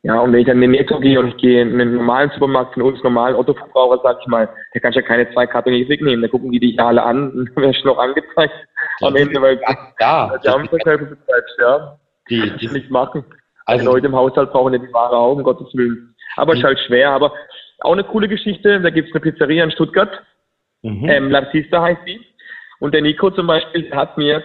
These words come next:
Speaker 1: zwei Karton, äh, Hefe geschickt, ja, über D H L Service vorgestern.
Speaker 2: <laughs>
Speaker 1: Also ein Pizzabetreiber hat dem anderen Hefe geschickt, ja.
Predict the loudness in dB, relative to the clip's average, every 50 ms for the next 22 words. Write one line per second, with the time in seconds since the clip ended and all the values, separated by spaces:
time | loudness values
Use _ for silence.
0 | -2 0 2 2 2 2 0 0 0 0 0 0 0 0 0 0 0 2 2 2
1 | 2 2 0 -2 -2 -2 -2 -4 -4 -4 -2 0 0 0 0 -2 -8 -12 _ -4
2 | -2 -2 0 2 2 2 4 4 4 4 2 0 -2 -4 -2 0 2 2 2 0
3 | -6 -2 -2 0 0 0 -2 0 0 0 0 2 0 -2 -2 -4 -4 -4 -2 -2
4 | -2 -2 -2 -2 -2 -2 0 0 0 2 2 2 2 2 2 0 0 -2 -2 -4
5 | -4 -4 -6 -2 2 4 4 4 4 2 0 0 0 0 0 0 0 0 0 0
6 | 2 2 2 2 0 -2 -6 -6 -6 -6 -6 -4 0 2 2 4 2 0 -4 -10
7 | -18